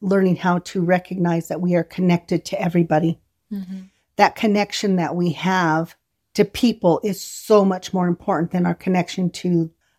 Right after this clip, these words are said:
Speaker 1: uh, place or things.
Speaker 2: Mm-hmm. Experiences are wonderful, and especially when they can be had with those that we love, but just understanding that that connection is the main thing. It's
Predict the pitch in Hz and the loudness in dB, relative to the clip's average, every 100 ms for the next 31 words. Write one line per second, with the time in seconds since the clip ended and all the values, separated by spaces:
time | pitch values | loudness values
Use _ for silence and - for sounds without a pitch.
0 | _ 180 160 - - 180 - 175 - 185 | _ 0 0 0 -2 0 0 -6 0 2
1 | 160 156 - - _ 202 196 185 196 _ | 4 2 -4 -14 _ -2 0 0 0 _
2 | _ - - _ - 208 - 247 254 240 | _ -20 -20 _ -14 -12 0 2 4 2
3 | 190 180 170 175 185 190 190 - 165 160 | 0 -2 -2 0 -2 -2 -4 -2 0 0
4 | - 170 170 - 185 - 180 170 170 170 | 0 -2 -4 -2 -4 -2 -2 -2 -2 -2
5 | 170 - 180 175 165 185 175 175 - 185 | -4 -8 -2 -2 0 -2 -4 -6 0 2
6 | 170 170 170 170 _ _ _ _ - 175 | 2 0 -4 -6 _ _ _ _ 2 2
7 | 175 175 - 170 170 170 170 165 170 - | 2 -2 -2 -2 0 2 2 2 0 -6
8 | _ _ 190 185 170 175 - _ _ - | _ _ 2 6 6 4 -4 _ _ -6
9 | 180 - - 180 170 165 - 175 170 170 | -4 -2 -2 0 0 -2 -2 0 0 0
10 | 160 165 170 _ _ _ _ - 170 165 | 0 0 -4 _ _ _ _ -10 2 4
11 | 165 - _ _ - 185 185 - - 185 | 4 -2 _ _ -10 0 0 0 -4 -4
12 | 180 185 - 170 165 160 - 175 165 160 | -4 -4 -4 -4 -2 -4 -4 -2 0 0
13 | 151 165 156 - 113 135 - | 0 0 0 0 -2 -4 -6